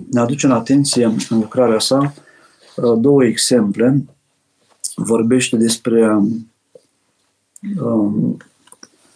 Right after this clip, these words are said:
o femeie din Alexandria, în vremea Sfântului Atanasie cel Mare, patriarhul Alexandriei, pe vremea aceea îi spunea <clears throat> Marele Atanasie, nu era încă, probabil nu era canonizat, nu era considerat, uh,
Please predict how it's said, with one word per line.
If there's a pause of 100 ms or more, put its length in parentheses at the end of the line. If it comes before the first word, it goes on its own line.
(420)
o
femeie
din
Alexandria,
în
vremea
Sfântului
Atanasie
cel
Mare, (460)
patriarhul
Alexandriei,
pe
vremea
aceea
îi
spunea (480)
<clears throat>
Marele
Atanasie,
nu
era
încă, (680)
probabil
nu
era
canonizat,
nu
era
considerat,
uh,